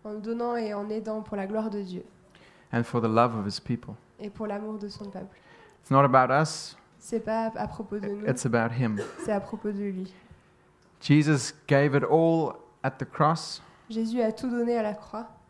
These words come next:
Speaker 2: He gave his all.
Speaker 1: Il a donné tout ce qu'il avait.
Speaker 2: He, he traded his presence, uh, with the Father in heaven to live as a human.
Speaker 1: Il a échangé la présence, le fait de vivre avec le Père dans les cieux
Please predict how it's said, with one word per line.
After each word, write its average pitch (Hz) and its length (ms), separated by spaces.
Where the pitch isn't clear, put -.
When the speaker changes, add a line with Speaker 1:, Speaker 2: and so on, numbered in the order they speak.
Speaker 2:
He 127 80
gave 135 400
his 143 320
all. 143 320
Speaker 1:
Il 220 120
a 214 100
donné 214 320
tout 240 140
ce - 80
qu'il 226 220
avait. 214 240
Speaker 2:
He, 135 60
he 131 40
traded 139 380
his 151 300
presence, 151 880
uh, 135 100
with 127 200
the 135 80
Father 135 440
in 123 100
heaven 131 280
to - 140
live 123 420
as 120 120
a 120 40
human. 139 400
Speaker 1:
Il 220 160
a 208 300
échangé 233 560
la 214 140
présence, 226 600
le 208 320
fait 226 140
de 214 100
vivre 220 300
avec 208 440
le 214 140
Père 220 240
dans 202 120
les 196 120
cieux 220 380